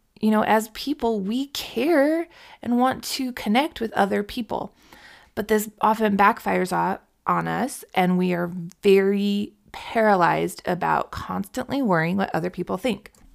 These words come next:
And I'll hear this with clients all the time when we are talking, and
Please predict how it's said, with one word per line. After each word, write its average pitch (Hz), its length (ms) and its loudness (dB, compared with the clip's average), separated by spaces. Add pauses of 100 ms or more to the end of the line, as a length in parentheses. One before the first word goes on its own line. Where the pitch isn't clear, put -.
(140)
And 202 140 4
I'll 185 60 0
hear 269 440 0
this 208 240 2
with - 160 -10
clients 214 800 0 (160)
all 226 280 8
the 220 80 2
time 185 360 -2
when 180 140 0
we 190 160 0
are 185 100 -2
talking, 175 580 -6 (560)
and 180 420 2